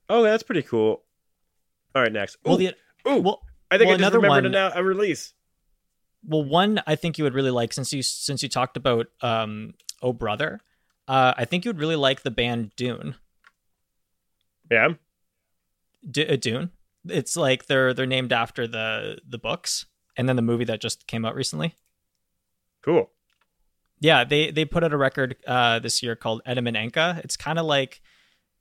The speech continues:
Speaker 2: the band's sort of, like, in the same vein as, like, Baroness and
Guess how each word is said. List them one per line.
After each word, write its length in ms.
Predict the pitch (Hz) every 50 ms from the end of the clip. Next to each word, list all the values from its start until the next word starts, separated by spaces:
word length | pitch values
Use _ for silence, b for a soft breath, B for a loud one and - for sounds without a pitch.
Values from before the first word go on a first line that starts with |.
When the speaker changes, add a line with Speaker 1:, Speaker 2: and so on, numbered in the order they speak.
| _ -
Speaker 2:
the 80 | 156 151
band's 380 | - 180 196 214 226 208 -
sort 240 | - - 190 190 185
of, 100 | 175 156
like, 140 | 175 165 -
in 60 | 160 160
the 40 | 135
same 300 | - - 165 160 160 135
vein 320 | - 139 135 143 143 135
as, 100 | 127 -
like, 260 | 131 117 117 120 151 -
Baroness 640 | 123 127 127 120 120 117 120 113 113 - - - -
and 360 | 110 107 107 107 110 113